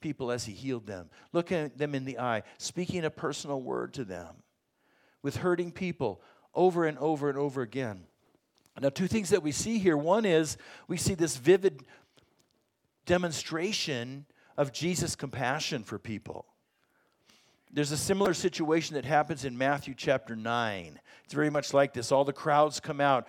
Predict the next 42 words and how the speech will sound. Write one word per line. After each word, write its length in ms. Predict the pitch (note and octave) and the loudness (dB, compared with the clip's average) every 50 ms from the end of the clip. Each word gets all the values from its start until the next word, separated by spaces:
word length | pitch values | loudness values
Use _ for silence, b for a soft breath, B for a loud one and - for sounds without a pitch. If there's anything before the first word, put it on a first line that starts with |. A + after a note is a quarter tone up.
| B B | B B
and 120 | - C3+ C3 | -8 -8 -4
Jesus 340 | A#2+ D3 D3+ D#3+ E3 C3+ C#3 | -2 0 0 0 0 -2 -4
is 140 | C3+ A#2+ | -4 -6
healing 440 | - - F3+ E3 E3 E3 D#3 C#3 B2+ | -6 -6 -4 -2 -2 0 -2 -2 -2
them 220 | A#2+ A#2+ A#2 A2 A2 | -2 -4 -4 -4 -4
and 140 | A2 G#2 B B B B | -6 -8 B B B B
casting 460 | - E3 D#3 D3+ - - D#3+ D3 C#3 | 2 4 4 4 4 0 -4 0 2
out 180 | C#3 C#3+ C#3+ A#2+ | 2 2 2 0
these 180 | C3 C3 B2+ | -4 -4 -4
evil 220 | D3 D#3 D3+ C3+ C3+ | -4 -4 -2 -2 -4
spirits 540 | - - - - D3+ D3+ D#3 D3 C#3+ - C3+ | -4 -4 -2 0 2 4 4 2 2 0 -4
and 100 | B2 A#2 | -8 -2
so 180 | - D#3+ D3+ | 0 2 2
forth. 320 | D3 - B2+ A2+ G#2+ G2+ B B B B B B | 2 0 0 -2 -2 -2 B B B B B B
And 100 | C3+ D3 | -2 -2
in 80 | D#3 D3+ | -2 -2
chapter 400 | - - F#3+ F#3+ F#3 F#3 - E3+ | 2 4 6 6 6 4 0 -4
nine, 380 | D#3 D3+ E3 F3+ G3+ G#3+ G3 | 0 2 2 4 4 2 0
it 80 | F3+ C#3+ | -2 -2
says, 240 | - E3+ D#3+ C#3 - | -2 -2 -2 -4 -4
"Jesus 420 | - F#3+ G#3 G3+ E3+ F3 - - | -4 -4 -2 -2 -2 -4 -4 -4
looked 320 | E3+ F3 G3+ A3+ A3+ - - | 4 6 6 6 6 6 2
at 160 | A3 G3+ - | 2 2 2
the 80 | F#3 | 0
crowds," 760 | F3 - - - G3+ G#3+ G3 E3+ C#3+ C3+ C#3 D3+ D3 - - B B B B B B | -2 0 2 4 4 6 6 8 8 8 8 6 2 -4 -10 B B B B B B
and 120 | D#3+ E3+ | 0 0
he 100 | E3+ E3 | 2 4
had, 200 | E3 F#3+ G3+ G3+ - | 6 6 6 6 4
it 200 | - E3+ E3 D#3+ | -2 -4 -4 -2
specifically 760 | - - - - A3+ A3+ - - A#3 - - G3 - F#3 F#3 | -4 -6 0 2 2 2 2 2 0 -2 -4 -2 0 0 0
says, 300 | F3 - G3 F#3 E3+ - B B B | 2 2 2 2 2 0 B B B
he 140 | B - G3 | B 0 4
had 220 | F#3 G#3 A3 - - | 4 6 4 4 2
compassion 760 | - F#3+ E3+ - - - F#3 F#3+ G#3 A#3 A3+ - - A3+ G3 | 0 -2 -2 -2 -2 0 0 2 2 2 0 0 0 -2 0
on 320 | F3 F3+ F3 E3+ E3 D#3 | 4 4 6 6 4 4
them 380 | D3 C#3 C#3 C#3+ C#3+ D#3+ F#3 F3+ B B B B B B | 2 4 4 6 4 4 0 -4 B B B B B B
because 460 | - F#3 F#3 - - G3+ F#3 F3+ C3 | 2 2 2 6 6 6 6 6 6
they 180 | D#3 F#3 F3+ F3 E3+ D#3+ B B B | 6 6 8 8 6 4 B B B
were 180 | - F3 F3 D#3+ | 2 2 2 2
harassed 800 | - - E3+ D#3 D#3 D3+ D#3 D#3+ E3+ F3+ F#3 G3+ G3+ - - - - | 2 2 2 2 4 4 4 6 6 6 4 4 2 -2 -6 -6 -6
and 140 | D3 D3+ | -8 -8
helpless 680 | D3 - - E3+ F#3+ F#3+ - - D3+ C3+ C3 - - - | -6 -2 0 2 2 2 0 -2 -4 -4 -2 -4 -6 -6